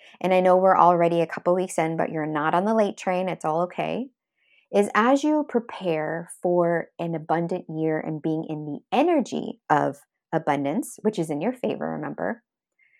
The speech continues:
what lessons, these are some questions you can ask yourself, what lessons did I take from twenty twenty-three that I do not want to repeat again in twenty twenty-four?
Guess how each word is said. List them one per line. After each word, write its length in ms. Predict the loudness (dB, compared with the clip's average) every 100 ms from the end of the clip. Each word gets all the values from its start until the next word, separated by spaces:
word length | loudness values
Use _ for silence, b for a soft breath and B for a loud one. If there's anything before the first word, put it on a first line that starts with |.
| _ _ _
what 320 | 6 10 10 8
lessons, 500 | 4 4 2 -2 0
these 140 | 0
are 40 |
some 200 | 0 0
questions 480 | 0 0 -2 -4 -6
you 60 | -4
can 140 | -6
ask 300 | -4 -4 -4
yourself, 320 | -8 -4 -4 4
what 260 | 4 4
lessons 1080 | 0 2 2 2 -4 -4 -4 -2 -4 -6 -14 b b b -10
did 200 | 6 8
I 200 | 10 6 4
take 340 | -2 -2 -2
from 240 | -2 -4 -4
twenty 380 | -6 -2 -2
twenty-three 960 | -4 -6 -4 -4 -6 -6 -4 -2 -2 0
that 140 | 0 2
I 160 | 0
do 160 | -2 -4
not 260 | -2 0
want 140 | 0 -2
to 80 | -2
repeat 400 | -6 -6 -8 -6
again 260 | -6 -6 -6
in 120 | -6
twenty 260 | -8 -8
twenty-four? 600 | -8 -12 -14 -12 -12 -12